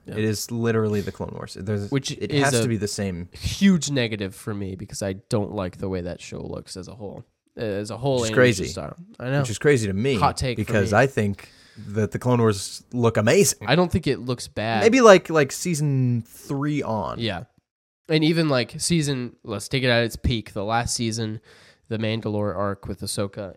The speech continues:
Speaker 1: and Order sixty-six, like, it looks am-,
Speaker 2: Yeah.
Speaker 1: like, the animation is amazing. I just don't like the style,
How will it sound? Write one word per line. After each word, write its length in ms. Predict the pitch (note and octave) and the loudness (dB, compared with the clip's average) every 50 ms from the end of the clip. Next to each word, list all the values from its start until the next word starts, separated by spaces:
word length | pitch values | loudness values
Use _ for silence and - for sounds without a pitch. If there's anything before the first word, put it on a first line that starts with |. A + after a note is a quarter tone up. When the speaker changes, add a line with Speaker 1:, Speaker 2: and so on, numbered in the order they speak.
| - F#2+ | -16 -14
Speaker 1:
and 380 | F#2 F#2 F#2 F#2 - - - - - | -14 -12 -12 -14 -14 -16 -18 -12 -8
Order 160 | A#2+ G#2+ G#2 | -6 -6 -6
sixty-six, 840 | - - A2+ - - A#2+ - - B2 A2+ A2 - - - - - - - | -6 -6 -6 -8 -8 -12 -10 -6 -6 -6 -6 -6 -12 -16 -16 -16 -14 -10
like, 220 | - G#2 F#2 - _ - | -10 -10 -10 -10 _ -8
it 140 | B2+ A#2 F#2 | -8 -6 -6
looks 300 | G#2 A#2 B2+ B2+ - - | -4 -4 -4 -4 -6 -8
am-, 260 | A2 G2+ G#2 G#2 G#2 F#2+ | -8 -8 -8 -10 -8 -8
Speaker 2:
Yeah. 120 | - - G2+ | -8 -8 -6
Speaker 1:
like, 260 | G2+ G2+ G2 - _ | -8 -8 -10 -10 _
the 80 | G2 G#2+ | -6 -4
animation 400 | C3 C#3 B2+ A#2+ A#2 - - - | -2 0 0 0 -2 -4 -8 -12
is 260 | - C#3+ D#3 C#3+ C3+ | -4 0 0 2 2
amazing. 640 | B2 A2+ A2+ A2+ A2+ A2+ G#2 - A2 F#2+ F#2+ G2+ A#2 - _ _ _ _ | 2 0 0 0 -2 -2 -2 -4 -6 -8 -10 -10 -14 -18 _ _ _ _
I 100 | A#2 B2+ | -6 -4
just 160 | B2+ B2 - - | -4 -4 -6 -6
don't 180 | A2 E2+ - G#2+ | -6 -8 -8 -6
like 280 | G#2+ G2+ G#2 G2+ - - | -6 -6 -6 -6 -10 -12
the 80 | - | -8
style, 600 | - - - - - - - - - - - A3+ | -8 -8 -8 -8 -10 -12 -12 -14 -14 -18 -20 -20